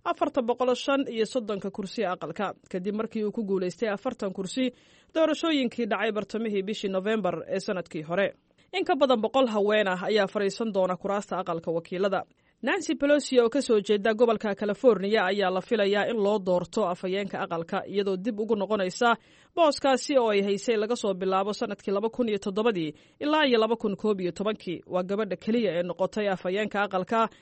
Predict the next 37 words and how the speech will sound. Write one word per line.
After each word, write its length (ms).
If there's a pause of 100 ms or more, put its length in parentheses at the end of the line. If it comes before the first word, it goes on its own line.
(120)
Haddii 340
dib 160
mar 120
kale 200
loo 140
soo 180
doortana, 480
waxa 240
ay 120
noqonaysaa 540
qofkii 380
ugu 260
horreeyey 640
ee 160
muddo 320
ka 160
badan 320
lixdan 320
sano 240 (380)
dib 120
loogu 300
soo 160
celiyo 320
shaqada 400
kadib 280
markii 300
xisbigeedu 540
uu 160
guuldaraystay, 720 (320)
kadibna 480
uu 160
dib 320
u 100
hantay 400
aqlabiyaddiisii 880 (160)
aqalka 400
wakiilada. 540